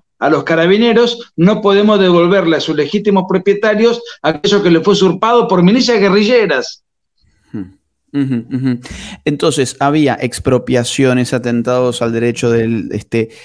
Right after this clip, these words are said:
Speaker 2: a, de la libre expresión, a la libre prensa, había atentados contra la libertad educativa. También hay una parte del libro donde comentás cómo querían empezar a adoctrinar a todos los niños en los colegios,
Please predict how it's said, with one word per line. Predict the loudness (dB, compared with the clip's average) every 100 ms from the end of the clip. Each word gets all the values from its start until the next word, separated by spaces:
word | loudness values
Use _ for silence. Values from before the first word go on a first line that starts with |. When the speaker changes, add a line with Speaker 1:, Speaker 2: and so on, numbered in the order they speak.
| -20
Speaker 2:
a, | -4 -2 0 0 -2
de | -2 -2
la |
libre | 0 0 2 2 0 -2
expresión, | -10 -6 -6 -6 -2 0 0 0 -4 -6
a | -6 -4 -2
la | -2
libre | -2 0 0
prensa, | -2 -2 0 0 -2 -4 -6 -6 -10 -20 -20
había | -6 -4 -2 0 2 2 2 -2 -2
atentados | -8 -4 -4 -2 -2 0 0 -2
contra | -4 -4 -2
la | -4
libertad | -2 -4 -4 -2 -2
educativa. | 0 -2 -4 -2 0 2 0
También | -2 -4 -2
hay | -2
una | -4
parte | -2 -4 -2
del | -4
libro | -2 -2 -2
donde | -2 -4 -4
comentás | -4 -4 -4 -6 -8
cómo | -4 -4
querían | -4 -4 -4
empezar | -4 -8 -6 -4
a |
adoctrinar | -4 -4 -6 -6 -2 -2
a | -4
todos | -4 -4
los | -2
niños | -2 0 -2
en | -4
los | -4
colegios, | -4 -2 0 -2 -2 -4 -4